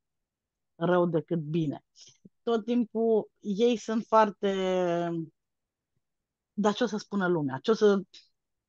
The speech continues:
ce părere o să aibă alții despre mine?" Da,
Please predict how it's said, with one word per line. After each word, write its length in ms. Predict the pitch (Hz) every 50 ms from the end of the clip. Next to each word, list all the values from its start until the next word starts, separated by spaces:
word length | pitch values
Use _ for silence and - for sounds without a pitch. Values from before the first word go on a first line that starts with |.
| _ _ _ _ _ _
ce 160 | - 311 294
părere 360 | - - 311 294 269 262 262
o 60 | 240
să 120 | 226 - 247
aibă 240 | 240 226 214 202 202
alții 300 | 208 220 220 - - 196
despre 300 | 196 190 - _ 202 202
mine?" 260 | 220 214 208 170 - - - - - - -
Da, 320 | 202 202 277 285 277 269